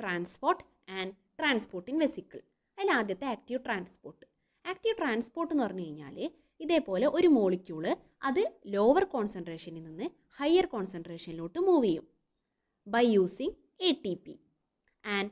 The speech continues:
അവിടെ സഹായത്തിന് വേണ്ടിയിട്ട് ചില ട്രാൻസ്മെംബ്രെയിൻ പ്രോട്ടീനുകൾ വർക്ക് ചെയ്യാറുണ്ട്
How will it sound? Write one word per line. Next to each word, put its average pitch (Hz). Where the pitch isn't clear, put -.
അവിടെ 311
സഹായത്തിന് 339
വേണ്ടിയിട്ട് 180
ചില 233
ട്രാൻസ്മെംബ്രെയിൻ 240
പ്രോട്ടീനുകൾ 262
വർക്ക് 240
ചെയ്യാറുണ്ട് 165